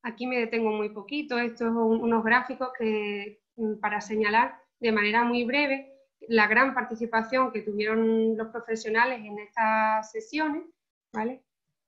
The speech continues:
Y aquí en el segundo gráfico, eh, eh, que veis en los valores en rojo,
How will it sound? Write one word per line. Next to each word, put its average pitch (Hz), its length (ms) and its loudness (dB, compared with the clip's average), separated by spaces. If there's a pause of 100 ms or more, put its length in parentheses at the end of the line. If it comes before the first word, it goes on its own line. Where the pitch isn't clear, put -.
Y 254 120 0
aquí 233 240 2
en 240 80 4
el 247 100 2
segundo 247 420 0
gráfico, 240 540 0
eh, 226 640 0
eh, 226 340 -2
que 226 120 -4
veis 226 260 -2
en 226 320 -2
los 226 100 -4
valores 226 400 -2
en 226 160 -2
rojo, 277 380 -4